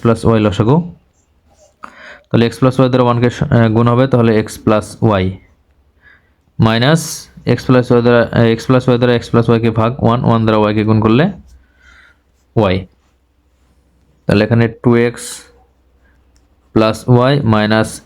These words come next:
x minus a plus a minus y divided x plus y, আর এখানে থাকবে কি x plus y minus y, তাহলে এখানে y এবং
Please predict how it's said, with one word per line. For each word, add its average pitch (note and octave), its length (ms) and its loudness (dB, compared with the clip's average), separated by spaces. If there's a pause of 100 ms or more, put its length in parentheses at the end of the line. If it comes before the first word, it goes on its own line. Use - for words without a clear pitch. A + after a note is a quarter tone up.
(200)
x C#3+ 40 -12 (440)
minus G#2+ 320 0
a - 20 -4 (260)
plus G#2+ 200 0 (100)
a - 20 2 (120)
minus A#2 300 0 (360)
y - 20 0 (1400)
divided B2 440 0 (280)
x - 20 -6 (300)
plus G#2 260 0 (360)
y, C3 40 0 (1160)
আর G#2 160 -2
এখানে C3+ 260 2
থাকবে C3+ 280 2
কি D#3 100 2 (1160)
x C3+ 160 0 (260)
plus B2 300 2 (640)
y D#3+ 40 2 (120)
minus A2 280 0 (160)
y, G#2 100 0
তাহলে G#2 200 2
এখানে A2+ 180 2 (420)
y - 20 0 (100)
এবং A#2 120 0